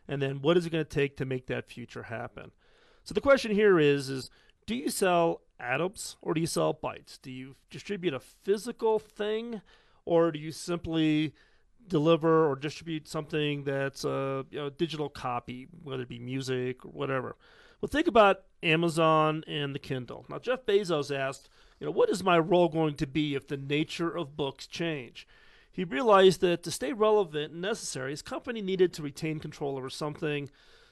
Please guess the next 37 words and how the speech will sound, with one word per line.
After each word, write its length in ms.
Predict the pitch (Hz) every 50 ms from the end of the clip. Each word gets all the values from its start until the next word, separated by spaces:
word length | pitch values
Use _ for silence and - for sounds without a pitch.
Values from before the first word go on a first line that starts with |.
| _ _ _
tangible 560 | - - 156 156 156 147 160 151 170 165 -
and 100 | - 143
physical. 600 | - - 190 185 165 165 - - 135 120 - - _ _ _ _ _ _ _ _ _ _ _ -
Uh, 200 | - 135 135 139
there 180 | 143 151 208 233
could 160 | - 233 185
be 160 | 180 208 185
other 220 | 180 180 170 156 143
options, 600 | 135 135 143 - - 185 180 202 220 - - - -
but 160 | - - 190 214
Amazon 360 | 247 262 254 220 226 214 185
could 280 | - 202 170 156 _
bet 400 | - 202 190 175 165 - _ - - _ _ _ _ _ _ -
that 140 | - 160 -
the 80 | 175
reading 260 | 160 208 240 247 240 220
experience 480 | 185 - - 185 175 170 170 165 -
would 100 | - -
fully 460 | - - - - - 240 240 233 226
transition 560 | 220 - - 196 190 170 165 175 160 - 151 147
to 80 | 151
audio, 560 | 123 135 165 180 175 170 156 139 131 123 127
but 160 | 127 - 165 -
they 80 | 175
ultimately 560 | - - 247 247 - - 233 220 208 180 180
gambled 680 | 165 147 143 147 170 165 170 175 156 135 131 123 131 - _ _ _ _ _ _ _ _ -
that 160 | 151 143 -
the 140 | 165 170 170
act 240 | 180 190 190 - 226
of 160 | 220 185 175
reading 300 | 170 151 143 156 151 147
was 140 | 139 139 -
still 440 | - - - 175 175 185 185 170
integral 520 | 175 160 139 - 165 - 151 135 131 131 - -
to 160 | - 160 147
the 140 | 135 147 143
enjoyment 640 | 139 131 127 139 123 131 131 127 127 131 131 135